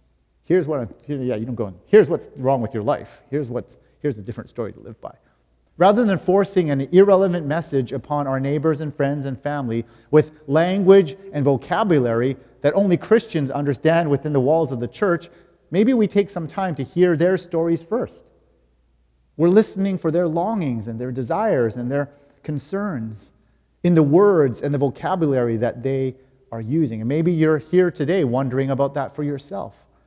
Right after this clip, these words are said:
I'd love to hear your story.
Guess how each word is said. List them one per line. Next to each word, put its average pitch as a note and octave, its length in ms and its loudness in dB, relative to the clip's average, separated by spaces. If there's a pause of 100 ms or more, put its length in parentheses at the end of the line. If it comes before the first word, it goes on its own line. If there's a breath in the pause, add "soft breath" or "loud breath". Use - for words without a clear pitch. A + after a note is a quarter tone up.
(720)
I'd C#3+ 180 -8
love F3+ 360 2
to D3 80 -6
hear D3 200 0
your C3 120 -2
story. G#2 460 -10